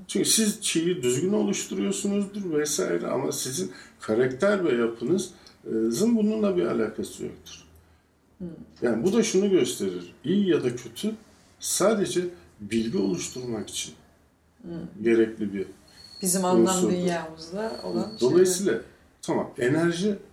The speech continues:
Speaker 1: negatif ve pozitif iki, e, kutbun, e, yani, e, iki birlikte var olan
Speaker 2: Hı.
Speaker 1: polarizasyonun, kutbun, e, etkisiyle açığa çıkar. Dolayısıyla, e,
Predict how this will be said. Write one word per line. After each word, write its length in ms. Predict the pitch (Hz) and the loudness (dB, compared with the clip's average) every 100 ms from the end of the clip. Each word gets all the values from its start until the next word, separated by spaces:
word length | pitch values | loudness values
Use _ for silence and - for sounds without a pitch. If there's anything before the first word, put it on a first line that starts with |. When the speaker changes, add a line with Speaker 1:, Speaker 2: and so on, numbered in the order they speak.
| - | -2
Speaker 1:
negatif 520 | 110 160 202 - - | 0 2 0 -2 -10
ve 40 | |
pozitif 540 | 185 - 185 - - 147 - - - - - - - - | -8 -2 0 0 -2 -2 -6 -16 -20 -20 -20 -20 -20 -16
iki, 240 | - - | -6 0
e, 340 | - - - 107 98 98 95 95 95 - | 0 0 -10 -8 -6 -6 -6 -8 -10 -12
kutbun, 520 | - - - 175 - - - _ _ _ _ _ | -16 -4 0 0 0 -10 -20 _ _ _ _ _
e, 40 | 101 101 | -6 -4
yani, 260 | 101 95 101 | -2 -2 -4
e, 260 | 104 113 110 101 101 98 95 95 95 - - - | -4 -6 -6 -6 -6 -8 -8 -10 -12 -16 -18 -14
iki 340 | 117 - 202 | -2 2 2
birlikte 600 | 127 113 113 113 - 123 165 | 2 0 0 -2 -6 -2 2
var 280 | 226 220 196 | 4 4 4
olan 320 | 151 127 104 - - - - 175 | 2 0 -2 -4 -16 -20 -18 -6
Speaker 2:
Hı. 60 | 175 | 2
Speaker 1:
polarizasyonun, 1000 | 120 123 117 117 117 113 123 117 107 - - _ _ _ _ _ | 6 6 6 4 2 0 0 2 2 0 -12 _ _ _ _ _
kutbun, 440 | - 120 - 117 110 - | -4 -4 0 0 0 -8
e, 40 | 104 101 101 101 - | -6 -4 -4 -6 -4
etkisiyle 500 | 120 - - - 107 | 0 0 0 0 0
açığa 480 | - 110 - 107 101 | -2 -4 -6 -6 -8
çıkar. 340 | - - 98 - - - - _ _ _ _ _ 113 | -8 -8 -8 -12 -20 -20 -20 _ _ _ _ _ 0
Dolayısıyla, 580 | 131 151 151 156 151 117 | 2 4 2 2 4 2
e, 220 | - 107 | 2 2